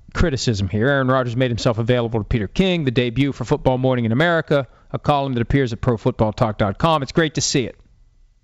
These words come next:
Very happy to see it. But when Aaron Rodgers says the only reason he's thinking about his contract is because people are writing about it and talking about it,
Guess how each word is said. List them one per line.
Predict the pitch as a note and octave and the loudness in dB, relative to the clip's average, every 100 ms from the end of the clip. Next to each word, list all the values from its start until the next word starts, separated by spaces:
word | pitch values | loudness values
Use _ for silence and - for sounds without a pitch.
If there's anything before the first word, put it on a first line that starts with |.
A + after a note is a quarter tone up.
| _ B2+ | _ 0
Very | E3 F3 | 0 0
happy | C#3+ F3 D#3+ | 0 0 0
to | D3+ | -2
see | - B2+ G2 | -2 -2 -4
it. | - - - - - _ _ _ _ _ _ _ _ - _ _ _ _ _ - _ _ _ _ _ - | -8 -20 -20 -20 -20 _ _ _ _ _ _ _ _ -20 _ _ _ _ _ -20 _ _ _ _ _ 0
But | F3 E3+ - _ _ - - - - | 0 0 -6 _ _ -20 -20 -16 0
when | D#3+ D#3+ | 2 2
Aaron | B3+ C#4 | 2 2
Rodgers | D#3+ E3+ E3 D3 | 2 2 2 0
says | - D3+ D3+ B2+ | 0 2 0 0
the | C#3+ | 2
only | D#3 | 4
reason | D3+ D3+ B2+ | 2 2 0
he's | B2 - | -2 0
thinking | D#3+ D3+ D3+ | 0 2 0
about | C3 C#3 | 2 2
his | B2+ | 0
contract | - - C#3 C3+ D3 C#3 - | -4 0 0 2 2 2 0
is | A#2+ | -2
because | A#2+ A#2 | 0 0
people | - D3 B2+ | 0 0 2
are | A#2 | 2
writing | B2+ C3+ | 2 0
about | B2+ B2 A2 | 0 0 -2
it | |
and | G#2+ | -2
talking | C#3 B2+ C3 | -2 0 0
about | A2+ B2 | 0 0
it, | C3 | -2